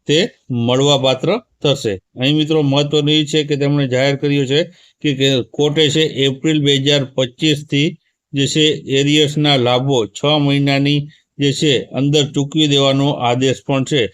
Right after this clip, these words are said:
તે કરવામાં આવ્યો છે. તો આ મિત્રો છે આંગણવાડી કાર્યકર અને જે છે આંગણવાડી હેલ્પર માટે છે, જે વર્કર્સ માટે છે ખૂબ જ મહત્વપૂર્ણ ચુકાદો છે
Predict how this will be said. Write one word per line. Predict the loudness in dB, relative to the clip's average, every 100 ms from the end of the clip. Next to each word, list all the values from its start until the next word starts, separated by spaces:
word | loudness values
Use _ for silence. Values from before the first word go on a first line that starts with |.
| _ _ _ 0
તે | 0 0 -4
કરવામાં | -4 0 2 2 0 -2 -2
આવ્યો | 0 2 0
છે. | 0 -6 -8 -12 _ _ _
તો | 0 0 -2 -6 -2 0
આ | 2 2 0
મિત્રો | 0 0 0
છે | 0
આંગણવાડી | 0 2 2 2 0 0
કાર્યકર | 0 0 0 0 -2 -2
અને | 0 0 -2 -4
જે | -4
છે | -2 0
આંગણવાડી | 0 0 0 2 2 0
હેલ્પર | 0 -2 -2 -4
માટે | -2 -2 -2 -2
છે, | -2 -2 -4 _ _ _ -2
જે | -2 -2 -6 -4
વર્કર્સ | -2 0 -2 -2
માટે | -2 0 0
છે | -2
ખૂબ | -2 -4 -2
જ | -2 -2
મહત્વપૂર્ણ | -2 0 -2 -4 -2 -2 -4 -8
ચુકાદો | -8 -2 0 0 0
છે | 0